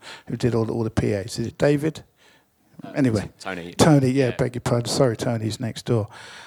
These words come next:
Speaker 1: Loved what Tony was saying, um, about the, the evolution of, of, you know, the work he was doing with sound systems. And, uh, you know, I and my brother were doing it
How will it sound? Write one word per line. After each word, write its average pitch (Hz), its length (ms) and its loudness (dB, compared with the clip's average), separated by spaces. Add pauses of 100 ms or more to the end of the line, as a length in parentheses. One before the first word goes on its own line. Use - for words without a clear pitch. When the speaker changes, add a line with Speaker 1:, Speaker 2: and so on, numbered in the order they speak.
(100)
Speaker 1:
Loved 156 300 6
what 139 160 4
Tony 139 320 4
was 110 160 -2
saying, 123 420 0 (360)
um, 117 440 -2 (480)
about 110 420 -2
the, 135 120 4
the 131 200 0
evolution 120 520 2
of, 113 280 -6
of, - 480 -8 (300)
you 127 80 2
know, 107 140 0
the 120 180 0
work 120 240 2
he 127 100 0
was 110 140 2
doing 113 240 0
with 107 100 -4
sound 113 320 -2
systems. 110 540 -2 (500)
And, 120 400 0
uh, 120 340 0 (300)
you 120 120 -6
know, 117 180 0 (100)
I 127 200 4
and 120 100 0
my 120 80 0
brother 123 280 2
were 120 120 -2
doing 117 280 -2
it - 220 -8